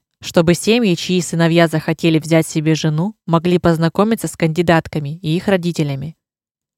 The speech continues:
В завершении учебного года итоговый тест на получение специальности, а там двадцатилетие, комиссия и торги. Вся эта суета с торгами и предваряющим их балом вызывала досаду.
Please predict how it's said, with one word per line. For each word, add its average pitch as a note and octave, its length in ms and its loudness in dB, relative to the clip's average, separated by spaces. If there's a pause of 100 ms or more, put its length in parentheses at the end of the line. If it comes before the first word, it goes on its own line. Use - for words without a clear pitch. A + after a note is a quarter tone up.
(160)
В E3+ 60 -8
завершении G#3 680 2
учебного A3 560 4
года A3 380 2 (120)
итоговый F3+ 460 4
тест A3+ 340 0
на E3 100 0
получение F3+ 560 2
специальности, D#3+ 960 -2 (320)
а D#3+ 80 -2
там G#3+ 260 2
двадцатилетие, E3+ 1000 0
комиссия E3 720 0
и D3+ 80 -10
торги. D#3+ 500 -2 (720)
Вся - 280 2
эта A3+ 200 4
суета G#3+ 460 4
с - 80 -8
торгами G#3 500 2
и F3+ 60 4
предваряющим E3+ 840 2
их D#3 140 -2
балом F3 380 2
вызывала E3 520 2
досаду. E3 600 0